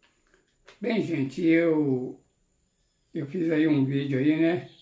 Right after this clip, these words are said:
agradecendo alguns amigos aí e, ao mesmo tempo, né, divulgando o canal dessas pessoas que comentam aqui no meu vídeo. E eu tive lendo os comentários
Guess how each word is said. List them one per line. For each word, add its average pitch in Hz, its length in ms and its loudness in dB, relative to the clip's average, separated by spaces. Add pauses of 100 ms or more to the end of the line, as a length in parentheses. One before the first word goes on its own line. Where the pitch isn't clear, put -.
(120)
agradecendo 131 680 -4
alguns 123 400 -4
amigos 120 540 -2
aí 143 400 -4 (260)
e, 120 540 -12 (100)
ao 113 140 -10
mesmo 120 240 -6
tempo, 147 340 -8
né, 135 180 -6
divulgando 127 760 -8
o - 80 -12
canal 127 500 -8
dessas - 580 -14
pessoas 147 720 -8 (920)
que 110 520 -10
comentam 123 520 -4
aqui - 180 -12
no 123 120 -2
meu 107 220 -6
vídeo. 147 400 -6 (1080)
E 143 640 0 (1700)
eu 135 180 -4
tive 185 220 0
lendo 160 260 0
os 139 80 -4
comentários 143 960 -4